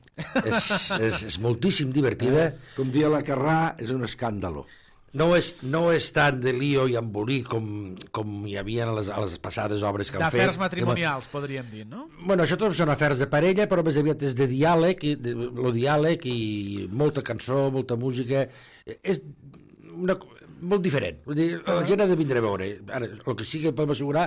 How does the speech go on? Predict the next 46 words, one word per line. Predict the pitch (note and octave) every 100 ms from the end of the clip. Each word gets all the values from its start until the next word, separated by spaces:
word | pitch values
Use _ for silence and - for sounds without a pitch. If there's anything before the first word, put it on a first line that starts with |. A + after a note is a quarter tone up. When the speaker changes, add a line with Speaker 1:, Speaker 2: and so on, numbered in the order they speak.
| -
Speaker 1:
<clears throat> | D#3+ D#3 A2+ -
és | C3 -
que | A2+
segur | B2 C3 C3+
que |
surten | B2+ B2 C3 B2
satisfets | A#2+ - F#2+ - - A2+ C3 A#2+
d'haver, | A#2 A#2 A2 -
d'haver, | G#2+ A2+ A2 -
d'haver-la | A2+ A2+ A2+ A2+
vingut | A2 A2 G#2+
a | G#2+
veure, | B2+ C#3+ - - - -
i | D3
els | -
que | C3+ B2
no | C#3+
la | D3+
vinguin | D3+ C3+ B2
a | A#2
veure, | B2 B2+ C#3 - - _ _ _ _
Speaker 3:
S'ho | - B2+
perdran. | C#3+ C#3+ C3 A2
Speaker 1:
eh, | G2+
s'ho | C3+
perdran. | A#2+ A2 F#2
Speaker 2:
Ells, | D3
ells | -
s'ho | C#3 C#3
perdran. | G#2+ E2 F#2 -
Speaker 1:
S'ho | A#2
perdran, | G2 F2+ - - -
sí. | - _ _
Speaker 2:
Però | - G#2+ A#2
nosaltres | B2+ A#2+ C3+ -
estem | B2+
assustats, | A#2 A2 G#2 G#2+ F#2+ D2 D#2+
eh? | F#2+ - - - _ _ _ _ _ _ _ _ _ _ _ -
Jo | F#2+ G#2 G#2 G2
i |
el | F#2+ -
home | A2 A2+ A#2+ G2 - -
<laughs> | - - E2+
estem | - F#2+ F#2+
assustats, | E2 E2 - D2 -
perquè | - E2 G2